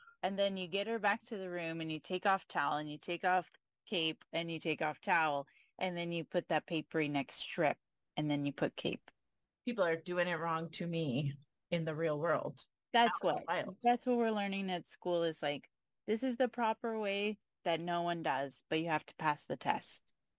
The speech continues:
Speaker 1: 'Cause
Speaker 2: Great.
Speaker 1: it's a practical exam before we get our license. So
Speaker 2: Mm-hmm.
Speaker 1: we have to learn it the right way, knowing that, you know, y-, they're not supposed to put their clips on their aprons. That's not allowed, but everybody
Speaker 2: Wow.
Speaker 1: do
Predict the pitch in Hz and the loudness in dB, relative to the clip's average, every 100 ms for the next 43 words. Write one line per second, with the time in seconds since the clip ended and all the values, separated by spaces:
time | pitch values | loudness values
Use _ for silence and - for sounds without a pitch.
0 | _ _ 165 143 160 - - - 175 - | _ _ 2 2 0 -10 -8 0 0 0
1 | 190 185 175 165 156 151 143 143 147 151 | -4 0 2 0 0 0 0 -2 -4 -4
2 | 151 147 156 147 139 139 - - - - | -2 0 0 0 0 -2 -6 -8 -6 -6
3 | - - 151 175 147 151 127 135 - - | -4 -2 -2 -2 -2 2 2 2 -2 -10
4 | - 190 202 262 285 240 208 202 185 185 | -6 -4 2 4 4 2 2 2 2 0
5 | 180 175 175 175 175 165 160 147 _ _ | -2 -2 -4 -4 -4 0 0 0 _ _
6 | _ 190 185 170 - - - - 180 208 | _ 0 2 2 -2 -16 -10 -6 0 2
7 | 247 254 - 247 - 233 240 226 - 247 | 4 2 0 -2 -2 -4 -2 -2 0 -2
8 | - 240 233 233 - 202 190 - 139 - | 0 -2 0 -2 0 -2 -2 -4 -4 -6
9 | - - 160 170 - 170 151 151 147 - | -12 -4 0 0 0 -4 -2 -2 -2 -4
10 | 156 - - 202 190 160 160 147 135 131 | -4 -4 0 0 -2 -2 0 0 -2 -4